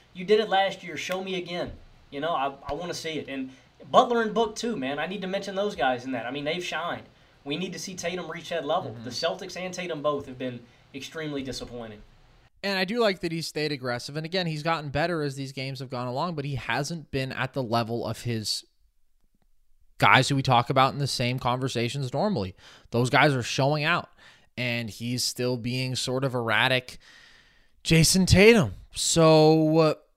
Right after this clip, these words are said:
Speaker 2: it's funny how much we do judge these guys based on team success because, I mean, Harden has so clearly been the best player for Philly in two of their three wins. <laughs> Like, this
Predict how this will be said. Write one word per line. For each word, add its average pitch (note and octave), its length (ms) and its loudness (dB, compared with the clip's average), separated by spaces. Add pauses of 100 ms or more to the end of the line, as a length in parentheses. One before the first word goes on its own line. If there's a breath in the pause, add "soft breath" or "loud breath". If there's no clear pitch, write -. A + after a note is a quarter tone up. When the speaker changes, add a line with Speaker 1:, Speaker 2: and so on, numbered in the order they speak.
Speaker 2:
it's D#3+ 160 -2
funny G3 300 4
how F3+ 140 6
much D#3+ 220 0
we D3 80 -2
do D3 160 0
judge C3+ 300 0
these B2+ 180 -4
guys B2+ 240 0
based B2+ 260 -6
on A#2+ 140 -8
team C#3 260 -6
success G#2+ 460 -8
because, A2+ 720 -8 (1400)
I A#2 80 -4
mean, B2 340 -6 (880)
Harden E3 340 4
has C3+ 140 -2
so C#3+ 220 0
clearly C3+ 360 -4
been A2 300 -8 (320)
the C3 80 -2
best B2 280 -4
player B2+ 200 -2
for A#2 140 -8
Philly B2 260 -2
in A2 80 -4
two B2+ 220 -6
of A#2+ 60 -4
their A2+ 140 -2
three A#2+ 260 -6
wins. A#2 460 0
<laughs> - 0 -
Like, D3 220 6
this D#3 400 0